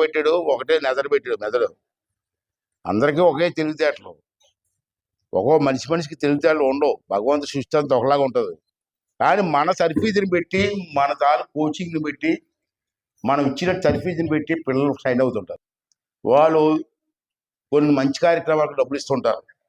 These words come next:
వాళ్ళందరితో మొన్న మాట్లాడాను నేను. అది ఒకసారి బ-, రమ్మంటే వచ్చారు పది మంది, ఇరవై మంది, ముప్పై మంది వచ్చారు.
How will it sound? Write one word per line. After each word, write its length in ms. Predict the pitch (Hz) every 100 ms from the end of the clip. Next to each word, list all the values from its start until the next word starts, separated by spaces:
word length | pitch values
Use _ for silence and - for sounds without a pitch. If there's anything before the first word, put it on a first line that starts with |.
| _ _ _ _ _ _ _ _ -
వాళ్ళందరితో 480 | 123 127 156 156 170
మొన్న 140 | 143 123
మాట్లాడాను 460 | 120 123 143 120 110
నేను. 160 | 92 - _ _ _ _ _ _ _ _ _ _ _ _ _ _ _ _
అది 100 | 92
ఒకసారి 240 | 107 107 117
బ-, 200 | 104 104 95
రమ్మంటే 300 | 101 123 135 120
వచ్చారు 240 | - 131 123
పది 100 | 117
మంది, 200 | 110 110
ఇరవై 140 | 107 110
మంది, 120 | 113 120
ముప్పై 160 | - 113
మంది 120 | 107
వచ్చారు. 280 | 90 120 120